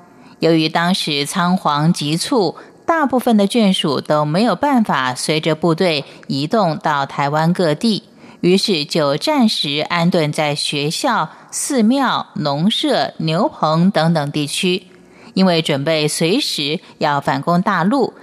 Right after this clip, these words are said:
所以并没有做常住的打算。后来由于管理上的需要，逐渐就发-，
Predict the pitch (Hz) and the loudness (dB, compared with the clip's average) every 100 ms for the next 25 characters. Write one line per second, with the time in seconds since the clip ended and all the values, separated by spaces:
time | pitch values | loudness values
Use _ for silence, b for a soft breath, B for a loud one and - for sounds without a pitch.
0 | B - 294 - 330 277 208 277 330 156 | B -2 -2 0 0 2 2 2 0 0
1 | - - 180 147 151 - 143 139 165 202 | -2 -2 0 0 -2 -4 -4 0 0 2
2 | 175 151 139 139 - - 147 - - - | 0 0 -2 -4 -4 -4 -4 -4 -14 -20
3 | - - - - - - 220 190 185 180 | -20 -20 -20 -20 -4 0 0 2 2 2
4 | 180 175 180 180 156 196 175 160 - 208 | 2 0 0 0 -2 0 0 -2 -2 0
5 | 233 208 151 - - - 160 185 294 254 | 0 0 -2 -4 -10 0 2 2 0 0
6 | 196 190 151 - 185 | 2 0 0 0 -2